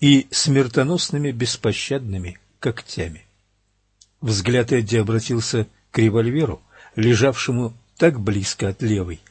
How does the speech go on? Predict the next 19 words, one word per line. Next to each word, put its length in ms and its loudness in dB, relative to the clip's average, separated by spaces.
здоровой 580 0
руки 260 -8
стрелка, 540 -8
и 100 2
молодой 380 4
человек 400 0
опять 280 0
вспомнил, 500 -2
какое 440 0
проворство 840 0
выказал 540 2
Роланд, 340 0
заметив 600 -2
стремительно 880 0
пикирующего 920 -4
на 120 -4
них 300 -6
механического 1040 0
нетопыря. 840 -4